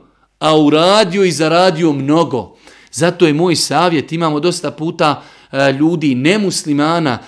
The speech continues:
koji prate rad, koji prate predavanja, shvatili su koncept islama,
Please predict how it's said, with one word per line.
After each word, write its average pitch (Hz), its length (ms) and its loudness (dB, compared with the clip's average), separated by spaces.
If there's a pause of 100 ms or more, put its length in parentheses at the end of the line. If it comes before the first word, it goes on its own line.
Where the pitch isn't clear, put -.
(160)
koji 151 240 0
prate 175 420 0
rad, 147 520 0
koji 143 220 -4
prate 156 500 -2 (180)
predavanja, 147 760 0 (180)
shvatili 196 760 0
su 180 320 -2
koncept 226 680 0 (180)
islama, 170 800 0